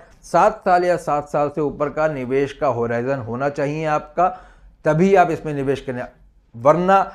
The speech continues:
शॉर्ट टर्म में आपको लंबा नुकसान भी हो सकता है।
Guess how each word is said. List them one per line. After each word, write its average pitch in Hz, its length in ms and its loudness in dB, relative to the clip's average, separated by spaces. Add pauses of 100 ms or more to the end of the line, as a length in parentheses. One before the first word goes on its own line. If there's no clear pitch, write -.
(300)
शॉर्ट 170 420 4
टर्म 160 140 2
में 170 160 -2
आपको 156 460 4 (640)
लंबा 156 400 4
नुकसान 143 580 -2
भी 180 140 0 (420)
हो 156 120 0
सकता 156 400 -2
है। 185 220 -4